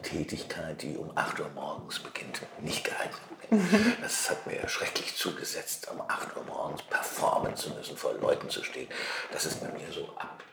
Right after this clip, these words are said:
Speaker 1: zehn geht das, äh, aber früher fällt mir das sehr schwer. Ähm, ich hab dann angefangen,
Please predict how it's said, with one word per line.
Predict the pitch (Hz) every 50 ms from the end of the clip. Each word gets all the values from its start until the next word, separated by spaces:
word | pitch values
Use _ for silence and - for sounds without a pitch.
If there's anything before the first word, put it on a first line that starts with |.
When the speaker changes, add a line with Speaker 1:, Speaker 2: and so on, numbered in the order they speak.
| - - -
Speaker 1:
zehn | - - - - - 95 107 120 95 82 -
geht | - - - - -
das, | - - - - - -
äh, | - - - - - - - - - - -
aber | - 82 - -
früher | - - - 90 90 85 71 - -
fällt | - - - -
mir | -
das | - - -
sehr | - -
schwer. | - - - - - - - - - - - - - - -
Ähm, | 92 90 85 - -
ich | - 95 - -
hab | 104 -
dann | - 92 -
angefangen, | 92 98 90 - - 80 80 82 85 76 - -